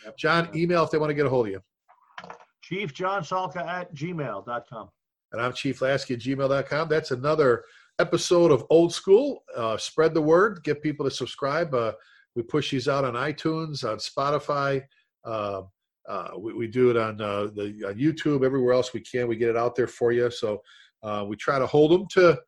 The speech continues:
Speaker 2: thirty minutes-ish, you know, so it's something you can listen to on the way to firehouse or drill night or, or on the way to shift or while you're sitting around or whatever, working out.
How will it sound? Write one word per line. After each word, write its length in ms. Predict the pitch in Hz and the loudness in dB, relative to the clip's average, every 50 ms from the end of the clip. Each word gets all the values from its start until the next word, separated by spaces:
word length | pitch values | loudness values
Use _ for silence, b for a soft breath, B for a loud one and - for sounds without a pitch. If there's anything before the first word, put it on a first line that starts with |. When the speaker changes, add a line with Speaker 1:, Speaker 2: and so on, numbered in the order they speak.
| b b b b b b b _ _ _ _ _ | b b b b b b b _ _ _ _ _
Speaker 2:
thirty 260 | - 185 185 180 180 | -2 0 0 0 0
minutes-ish, 960 | 165 160 165 165 175 170 - - - - 156 160 170 170 - - - - - - | 0 0 0 0 0 -2 -4 -6 -6 -2 -2 -2 0 -2 -2 -4 -4 -4 -6 -6
you 100 | - 151 | -4 -2
know, 180 | 139 123 123 143 | -2 -2 -2 -2
so 280 | 151 - - 131 120 120 | -2 -2 0 0 0 0
it's 160 | 120 - - | 0 -2 -4
something 260 | - 135 135 147 135 | -4 -4 -4 -4 -6
you 80 | 123 120 | -6 -4
can 100 | 127 123 | -2 -2
listen 280 | 135 143 143 - 135 | -2 -2 -2 -4 -6
to 100 | - 143 | -6 -4
on 60 | 131 | -2
the 60 | 123 117 | -2 0
way 140 | 120 123 | 0 0
to 80 | 123 117 | -2 -2
firehouse 560 | 113 - 123 123 127 120 127 127 123 117 - | -4 -4 -2 -2 -2 0 0 -2 -2 -4 -4
or 60 | 113 | -8
drill 260 | 101 101 110 120 123 123 | -8 -4 -2 -2 -2 -2
night 300 | 123 123 127 131 127 - | -2 -2 -2 -2 -2 -4
or, 280 | 98 98 95 95 98 _ | -4 -4 -4 -6 -8 _
or 300 | - 98 95 95 95 98 | -10 -10 -8 -8 -6 -8
on 80 | 101 110 | -8 -6
the 80 | 117 | -6
way 120 | 113 117 110 | -6 -6 -6
to 100 | 107 98 | -8 -10
shift 360 | - - 123 127 131 127 - | -8 -6 -6 -6 -6 -6 -6
or 80 | 107 | -6
while 100 | 104 107 | -6 -6
you're 120 | 104 101 90 | -6 -6 -8
sitting 240 | - - 113 - 110 | -10 -12 -12 -10 -10
around 260 | 107 110 113 123 123 | -8 -6 -6 -6 -6
or 80 | 110 | -6
whatever, 320 | 104 104 107 113 117 117 101 | -6 -4 -4 -2 -2 -2 -2
working 320 | 104 113 113 - - 110 | -2 -2 -4 -4 -8 -10
out. 180 | 110 127 - | -10 -10 -10